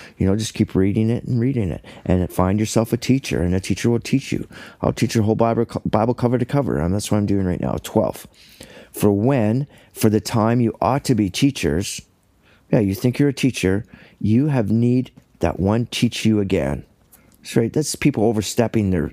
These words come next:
their spot in the many-membered body. They get, they get a few things that they think about God's word. Like, how many people have written me letters about Genesis chapter one and two? "Oh, there's two creation stories there, Michael. Oh, you don't understand." Listen,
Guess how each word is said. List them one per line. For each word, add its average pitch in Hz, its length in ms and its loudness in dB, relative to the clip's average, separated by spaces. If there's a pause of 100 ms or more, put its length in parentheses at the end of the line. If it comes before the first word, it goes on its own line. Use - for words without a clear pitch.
(100)
their 87 120 0
spot - 460 0
in 87 100 -4
the 87 60 0
many-membered 87 520 0
body. 69 320 -2 (420)
They 117 100 4
get, 123 200 0
they 120 120 2
get 127 140 2
a 113 40 0
few 123 240 2
things 113 460 0 (220)
that 104 120 2
they 110 100 4
think 104 220 0
about 98 220 0
God's 95 280 0
word. 92 260 0
Like, 92 140 -2
how 127 100 0
many 110 140 2
people 98 280 0
have 90 100 -2
written 104 200 -2
me 87 100 2
letters 92 360 0
about 92 200 0
Genesis 92 440 -2
chapter 95 360 0
one 90 280 -4 (360)
and 90 160 2
two? - 240 -2 (300)
"Oh, 117 180 4
there's 117 180 0
two 147 160 0
creation 123 500 0
stories 95 440 0
there, 95 100 2
Michael. 90 480 0 (300)
Oh, 101 140 4
you 117 160 2
don't 120 180 2
understand." 95 680 0 (360)
Listen, - 260 -2